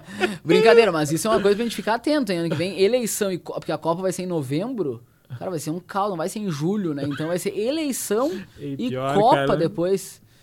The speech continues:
Speaker 1: Então, tipo, dependendo do candidato que a pessoa votar, vai ter que torcer pro Brasil, do candidato que ganhar, vai ter que
Speaker 2: Aham.
Speaker 1: torcer o Brasil ganhar ou perder, né? Não vai querer o Brasil
Speaker 2: Aham.
Speaker 1: hexa com um presidente X lá
Speaker 2: Aham, entendi.
Speaker 1: eleito, né? Mas assim, cara, eu, assim,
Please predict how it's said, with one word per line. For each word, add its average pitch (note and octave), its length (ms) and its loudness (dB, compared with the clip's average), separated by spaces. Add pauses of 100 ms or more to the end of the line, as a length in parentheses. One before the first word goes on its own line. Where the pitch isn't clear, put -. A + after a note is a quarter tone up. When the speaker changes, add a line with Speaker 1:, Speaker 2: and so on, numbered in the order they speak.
(140)
Speaker 1:
Então, E3+ 320 -4
tipo, G3+ 200 -12
dependendo G3+ 500 -2
do A#3+ 60 -8
candidato F#3+ 500 -2
que G#3+ 60 -6
a - 20 -10
pessoa F3+ 300 -6
votar, E3 400 -4
vai F#3 100 -2
ter F#3+ 100 -6
que F3 60 -10
torcer E3+ 300 -6
pro F#3 100 -10
Brasil, D#3+ 500 -6
do D#3 140 -10
candidato D3+ 460 -4
que E3+ 40 -14
ganhar, D#3 220 -4
vai E3 80 -6
ter E3+ 80 -4
que - 60 -4
Speaker 2:
Aham. E3+ 80 -2
Speaker 1:
torcer F3 180 -2
o F3+ 60 0
Brasil F#3 320 -2
ganhar E3 320 -2
ou E3+ 60 0
perder, G#3 340 -2
né? D3+ 80 -4
Não D3 100 -6
vai D#3 160 -4
querer E3+ 180 -4
o E3+ 60 -2
Brasil D3+ 580 -2 (160)
Speaker 2:
Aham. C3+ 360 -4
Speaker 1:
hexa E3+ 420 -2
com F3+ 220 -8
um E3 40 -8
presidente E3 560 -4
X E3 320 -4
lá C#3 280 -2
Speaker 2:
Aham, D#3+ 100 -2
entendi. D#3+ 80 0
Speaker 1:
eleito, C3 400 -2
né? A#2+ 160 -10 (540)
Mas F3+ 240 0
assim, A3+ 240 0
cara, E3+ 240 0
eu, A3+ 600 2
assim, F3+ 360 -6